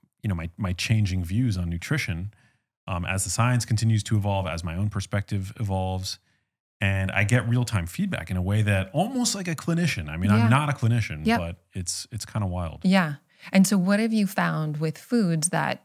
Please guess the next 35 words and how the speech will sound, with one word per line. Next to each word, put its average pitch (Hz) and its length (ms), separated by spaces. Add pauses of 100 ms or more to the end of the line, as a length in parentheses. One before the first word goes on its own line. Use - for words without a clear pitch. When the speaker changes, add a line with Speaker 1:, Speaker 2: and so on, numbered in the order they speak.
(140)
Speaker 2:
specifically 196 760
help 151 360
brain 165 560
health, 147 640 (100)
optimal 151 560
functioning, 147 640
memory? 147 640
Are 156 80
there 160 160
certain 190 320
foods 165 320
that - 140
you've 151 160
discovered, 147 520
or 151 220 (240)
what 185 180
is 185 120
some 190 100
of 170 60
the 151 80
feedback 147 400
that - 100
you're 151 140
getting 143 340
from 147 160
people - 340
that 139 260
you 147 180
can 156 180
share? - 420 (840)
Speaker 1:
Yeah, 127 220
I 110 100
mean, 113 380 (600)
I 101 60
think 117 480